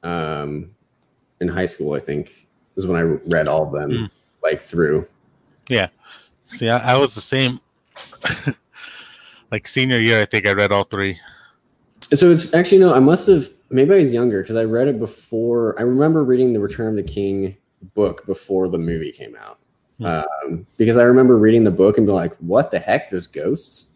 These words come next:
Speaker 1: Like,
Speaker 2: Oh, yeah.
Speaker 1: like, I was
Speaker 2: Just
Speaker 1: like, "Is
Speaker 2: like,
Speaker 1: he, is,
Speaker 2: nowhere.
Speaker 1: like, is everyone really getting an army of ghosts right now? Is that what's happening?" And then, like, I was like, "Well, I'll be darned! There's an army of ghosts." And then I was like, "Are they gonna have that in the movie?" And look at that. They had it in the movie.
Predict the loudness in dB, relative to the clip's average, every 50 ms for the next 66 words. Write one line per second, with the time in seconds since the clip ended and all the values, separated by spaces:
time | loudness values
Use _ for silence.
0 | _ _ _ _ _ _ _ _ _ _ -2 -2 -2 -2 -4 -10 -20 _ _ -4
1 | 0 2 4 4 4 4 2 2 0 -4 -8 -12 -4 0 0 0 0 -2 -6 -6
2 | -2 0 2 4 6 6 6 6 6 6 6 4 4 2 -2 -16 -18 -18 -8 -2
3 | 0 2 4 4 4 4 2 0 -2 -8 -10 _ -14 -6 -2 2 2 4 4 4
4 | 2 2 2 2 2 0 0 0 0 -2 -2 -4 -2 -2 -2 -2 -2 -4 -6 -4
5 | -4 -4 -4 -6 -10 -8 -4 -2 -2 0 0 0 -2 -2 -2 -2 0 0 0 0
6 | 0 -2 -4 -6 -6 -8 -8 -6 -4 -2 0 0 0 0 -2 -2 -2 0 0 0
7 | 0 0 0 -2 -2 -4 -6 -8 _ _ _ _ _ _ -20 -20 _ _ -4 -2
8 | -2 -2 0 -2 -2 -2 -2 -4 -4 -4 -4 -4 -4 -2 -4 -4 -4 -4 -4 -4
9 | -2 -2 -2 -2 -2 -2 -2 -2 -2 -2 -4 -6 -10 -10 -6 -4 -2 0 0 0
10 | -2 -2 -2 -4 -6 -6 _ -16 -10 -6 -4 -2 -2 -2 -2 -2 -2 -2 0 0
11 | -2 -2 -4 -4 -4 -6 -6 -6 -4 -6 -6 -6 _ _ _ _ _ _ _ _
12 | _ _ _ 0 2 2 2 2 0 0 0 -2 -2 -2 -6 -8 _ -6 -6 -4
13 | -4 -4 -4 -4 -2 -2 -2 -2 -2 -4 -4 -6